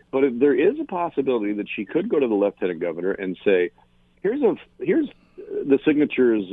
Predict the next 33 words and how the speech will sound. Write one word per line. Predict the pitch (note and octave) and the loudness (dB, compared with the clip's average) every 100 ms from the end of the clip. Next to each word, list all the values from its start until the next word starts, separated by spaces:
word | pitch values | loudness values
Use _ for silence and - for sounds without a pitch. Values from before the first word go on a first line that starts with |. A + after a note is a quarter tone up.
| G#2 | -8
of | A2 G#2 F#2 | -2 0 0
all | - C#3 F3 | 0 2 2
the | D3+ | 0
Liberal | C3 A#2+ A#2+ G2+ | -2 -2 -2 -2
M | A2 G#2 | -6 -6
P | G#2 G2+ | -6 -6
Ps | F#2 G2+ F#2+ F#2+ F#2+ | -4 -6 -4 -6 -8
and | F#2+ F2+ | -16 -8
all | A2 B2+ C3 C3 B2 | 0 4 4 2 0
the | A2 - | -2 -6
N | A2 | -8
D | G2+ | -8
P | G2 G#2 G2 | -12 -10 -12
M | G2 | -12
P | F2 F#2 | -14 -14
Ps, | F2 F2+ F2 | -12 -14 -8
all | F#2 G2+ - | -4 -4 -4
saying | F#2+ F#2 | -12 -12
that | - | -12
they | F2+ | -16
plan | - F#2+ F2+ | -12 -12 -12
to | |
vote | - F2 E2 _ _ _ - | -10 -8 -8 _ _ _ -2
all | G#2 G#2 | 2 4
together | G2+ F#2 F#2 F2+ - | 2 -2 -2 -2 -4
as | F2 E2 | -6 -10
a | E2 | -10
single | G2 F2+ D#2 | -8 -6 -6
bloc | E2+ E2+ - | -6 -6 -8
with | D#2 | -10
Ms. | E2+ D2+ - | -8 -10 2
Horwath | G#2 E2 D2+ D#2 | 2 2 -2 -6
as | E2 | -8